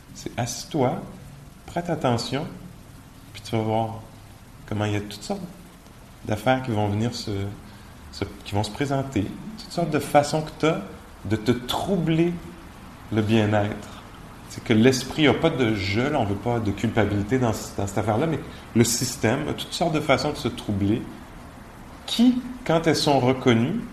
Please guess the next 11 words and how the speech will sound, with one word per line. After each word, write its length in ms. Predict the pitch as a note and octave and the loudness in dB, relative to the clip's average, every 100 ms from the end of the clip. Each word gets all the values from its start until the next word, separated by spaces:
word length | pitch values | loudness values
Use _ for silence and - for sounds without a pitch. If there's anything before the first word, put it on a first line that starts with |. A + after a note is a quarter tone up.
| - | -14
c-, 720 | - - - - - - - - - - - - | -14 -14 -14 -12 -12 -14 -14 -18 -20 -20 -20 -18
ces 280 | - - A#2 | -16 -6 -4
choses-là, 560 | - B2 G#2+ G#2+ G2+ B2+ | 2 4 4 4 2 2
là, 120 | C#3+ | -2
ces 160 | - | -6
patterns-là, 760 | G2+ B2+ A#2 - A2+ G#2+ G#2 C3 - - - - - - | 2 6 6 6 2 2 0 -2 -6 -14 -16 -16 -16 -4
quand 180 | C3 C3 | 0 4
elles 80 | C#3 | 4
sont 220 | - B2 | 4 4
reconnues, 560 | G#2+ C3+ C3+ B2+ A#2+ C#3 | 4 2 4 4 4 4
là, 160 | B2+ | 2